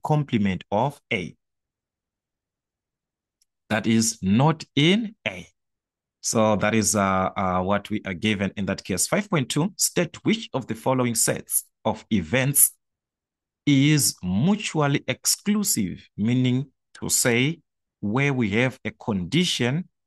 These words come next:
where the probability of two events to happen simultaneously at the same time is impossible. A and B, it's impossible for these two events to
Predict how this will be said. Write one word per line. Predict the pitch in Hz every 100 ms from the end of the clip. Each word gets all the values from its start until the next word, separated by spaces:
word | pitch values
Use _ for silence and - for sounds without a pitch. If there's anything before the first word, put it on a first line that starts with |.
| _
where | 104 120
the | 113
probability | 101 - 98 98 92 110 143 131 - - -
of | 104 - -
two | 175 175 -
events | 123 80 107 131 110 101 - - _ _ -
to | 113
happen | 87 113 147 139 147 170 - _ _ -
simultaneously | - - 123 117 110 - 202 196 143 120 139 -
at | 127
the | 110
same | 98 - 127
time | 117 123 120 117 _ _ _ _
is | 123 110 101 98 -
impossible. | - 104 98 190 180 139 98 90 - _ _ _ _ _ -
A | 139 143 147 -
and | 113 101 87
B, | 135 131 190 - _ _ _ -
it's | 113 -
impossible | 117 101 - 196 190 131 104 98 90 _ _
for | -
these | 92 120 120
two | - 120 113
events | 90 104 107 -
to | - 123 160